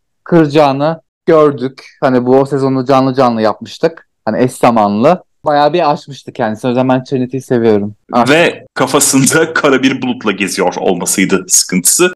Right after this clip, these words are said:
Speaker 2: Ama evet, senin de dediğin gibi All Stars altıda bunu kırdı ve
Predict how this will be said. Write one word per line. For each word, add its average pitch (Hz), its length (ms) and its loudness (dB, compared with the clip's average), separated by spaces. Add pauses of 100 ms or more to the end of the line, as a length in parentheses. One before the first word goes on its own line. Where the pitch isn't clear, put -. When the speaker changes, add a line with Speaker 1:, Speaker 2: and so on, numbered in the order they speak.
Speaker 2:
Ama 147 240 -2
evet, - 220 -2
senin 101 180 0
de 95 80 2
dediğin 98 260 -2
gibi 131 140 4
All 123 180 4
Stars 104 460 -2
altıda 113 580 -2 (260)
bunu 113 400 0 (260)
kırdı 131 800 2 (100)
ve 185 360 0